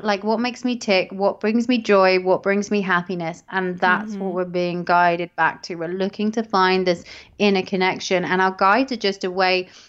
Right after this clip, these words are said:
Speaker 1: they're just a ve-, they hold the space. They hold the space for us to, you know, look and connect to our intuition of, of the answers that we're looking for,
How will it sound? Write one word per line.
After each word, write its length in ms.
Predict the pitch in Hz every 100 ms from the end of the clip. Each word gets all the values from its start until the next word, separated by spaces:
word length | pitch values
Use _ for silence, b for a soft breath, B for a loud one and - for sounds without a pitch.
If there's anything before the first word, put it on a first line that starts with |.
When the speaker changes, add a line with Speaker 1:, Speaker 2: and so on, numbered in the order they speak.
| B
Speaker 1:
they're 120 | 233
just 160 | 262 285
a 60 | 233
ve-, 340 | 202 208 208
they 200 | 233 269
hold 380 | 262 247 233 226
the 80 | 208
space. 560 | - - 170 - 170
They 180 | - 208
hold 300 | 202 214 226
the 80 | 247
space 320 | 226 190 185 185
for 160 | 180
us 140 | 185 180
to, 180 | 190 180 - B B -
you 280 | 180 196 208
know, 140 | 190 175
look 460 | 190 190 196 208 -
and 240 | 196 190 185
connect 560 | 196 185 185 - -
to 580 | 196 185 185 180 180 180 -
our 260 | 190 185
intuition 560 | 185 185 185 185 185 190
of, 200 | 185 185
of 500 | 185 185 180 - 196
the 100 | 202
answers 340 | 208 196 220 202
that 100 | 180
we're 280 | 185 208 202
looking 320 | 196 196 190
for, 480 | 185 185 185 185